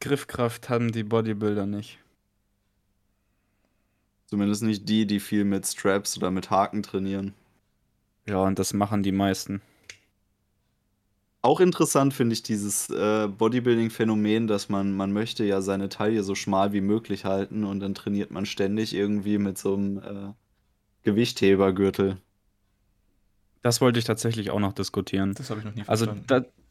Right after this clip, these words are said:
Speaker 1: das sind zwe-, zwei Aspekte, die mich beim Bodybuilding generell sehr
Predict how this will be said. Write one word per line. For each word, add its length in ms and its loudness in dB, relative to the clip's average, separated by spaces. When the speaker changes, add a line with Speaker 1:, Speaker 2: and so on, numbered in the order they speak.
Speaker 1:
das 180 4
sind 260 2
zwe-, 300 0
zwei 320 4
Aspekte, 440 2
die 120 0
mich 200 0
beim 200 0
Bodybuilding 1000 -2
generell 420 2
sehr 220 -4